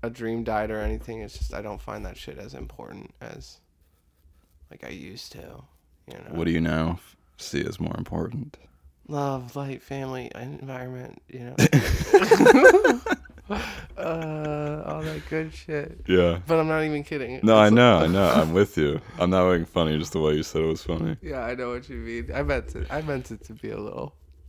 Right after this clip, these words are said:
Speaker 1: I meant it
Speaker 2: You
Speaker 1: to
Speaker 2: threw environment in there. That made me laugh. <laughs> You're like, life, love, family, <laughs> environment. No, I, I'm with that.
Speaker 1: Yeah, I like the environment. I think about it a lot.
Speaker 2: I like the environment, too.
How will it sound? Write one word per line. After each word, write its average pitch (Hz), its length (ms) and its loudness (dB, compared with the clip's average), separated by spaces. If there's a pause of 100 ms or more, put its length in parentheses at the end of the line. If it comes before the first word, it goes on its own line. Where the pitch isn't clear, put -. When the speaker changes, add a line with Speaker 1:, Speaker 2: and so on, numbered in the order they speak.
(120)
Speaker 1:
I 165 60 -8
meant 156 240 -10
it 104 60 -6
Speaker 2:
You 92 40 0
Speaker 1:
to - 60 -12
Speaker 2:
threw 110 140 4
environment 82 540 2
in 73 80 -2
there. 73 120 -2
That 76 160 0
made 73 180 -4
me 90 200 -4 (240)
laugh. - 840 6 (100)
<laughs> - 100 -2
You're 139 100 6
like, 117 80 8
life, 113 260 6
love, 110 300 6
family, 101 460 4 (140)
<laughs> - 140 -20
environment. - 680 4 (960)
No, 85 320 4
I, 90 100 0 (680)
I'm 107 160 4
with 85 160 2
that. 80 320 0 (320)
Speaker 1:
Yeah, 123 260 -10 (160)
I 160 120 -6
like 170 200 -8
the 160 80 -8
environment. 127 540 -12
I 139 60 -12
think 139 200 -14
about 120 280 -14
it 117 60 -14
a 117 80 -14
lot. 117 300 -14 (400)
Speaker 2:
I 78 140 0
like 104 180 2
the - 80 -4
environment, 85 400 2
too. 92 340 0